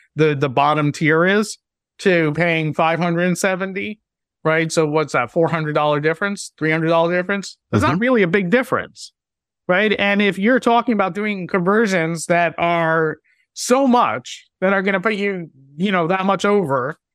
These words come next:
Speaker 1: I, I, I think you're asking the wrong questions. Now, if you're all the way at the bottom,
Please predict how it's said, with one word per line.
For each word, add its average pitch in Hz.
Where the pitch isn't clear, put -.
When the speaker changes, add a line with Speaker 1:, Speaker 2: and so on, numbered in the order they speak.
Speaker 1:
I, 202
I, 190
I 180
think 202
you're 170
asking 170
the 151
wrong 151
questions. 143
Now, 180
if 151
you're 220
all 214
the 185
way 190
at 160
the 170
bottom, 160